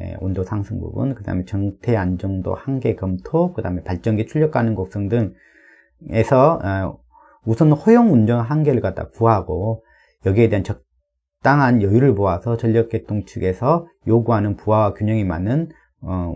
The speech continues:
운전 범위를 설정해야 된다. 너무 당연한 버-, 이야기를 하고 있죠. 그 다음에 손해 전압,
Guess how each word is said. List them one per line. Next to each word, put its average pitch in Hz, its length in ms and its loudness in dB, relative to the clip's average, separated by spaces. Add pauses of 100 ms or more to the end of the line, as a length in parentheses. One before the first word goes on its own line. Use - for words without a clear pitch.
운전 104 460 0
범위를 98 260 -2
설정해야 113 540 -2
된다. 82 340 -8
너무 92 180 -4
당연한 110 360 0
버-, 98 180 -4
이야기를 98 320 -4
하고 131 180 2
있죠. 101 360 -4
그 95 80 -8
다음에 113 320 0 (340)
손해 202 480 4
전압, 143 440 2